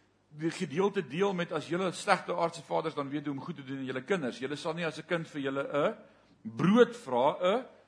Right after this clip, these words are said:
klip gee nie." Dis 'n paradoks. Dit lyk amper dieselfde. Maar dit is nie dieselfde, dit is heel anders. Dewald het 'n gesegde in ons huis wat sê, "Selfde pap, ander sous."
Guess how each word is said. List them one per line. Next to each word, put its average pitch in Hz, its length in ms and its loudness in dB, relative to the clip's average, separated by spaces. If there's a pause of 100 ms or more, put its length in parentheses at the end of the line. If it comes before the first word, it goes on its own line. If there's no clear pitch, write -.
(300)
klip 285 380 6
gee 135 260 -2
nie." 98 120 -6
Dis 196 180 0
'n 226 80 -4
paradoks. 156 560 4
Dit 156 120 -8
lyk 208 200 6 (300)
amper 196 280 8
dieselfde. 175 640 -2 (1080)
Maar 160 260 4
dit 160 80 4
is - 80 -6
nie 175 100 -2
dieselfde, 127 500 -6
dit 131 80 -4
is 120 120 -8
heel 160 180 4
anders. - 580 -10 (1040)
Dewald 180 360 2
het 156 140 -2
'n 151 60 -4
gesegde 156 460 0
in 139 80 0
ons 127 140 0
huis 127 200 0
wat 135 120 -10
sê, 135 200 -6
"Selfde 160 440 -2
pap, - 400 -2
ander 127 240 0
sous." - 600 -10